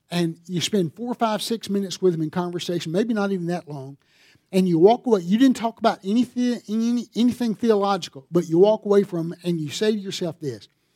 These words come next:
"I just bet you they were a Christian." You ever had that happen? We all have, right?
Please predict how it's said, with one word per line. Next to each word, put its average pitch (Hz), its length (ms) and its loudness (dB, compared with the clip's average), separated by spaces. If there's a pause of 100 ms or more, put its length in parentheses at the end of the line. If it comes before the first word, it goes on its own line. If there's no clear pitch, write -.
(300)
"I 233 200 -8
just 214 460 -6
bet 185 320 -8
you 117 280 -16 (920)
they 156 140 4
were 147 160 -2
a 117 60 -18
Christian." - 520 -14 (1300)
You 147 100 -4
ever 165 100 -4
had 175 160 0
that 175 160 -2
happen? 190 420 -12
We 170 140 -2
all 170 160 0
have, 117 260 -10
right? 156 300 -8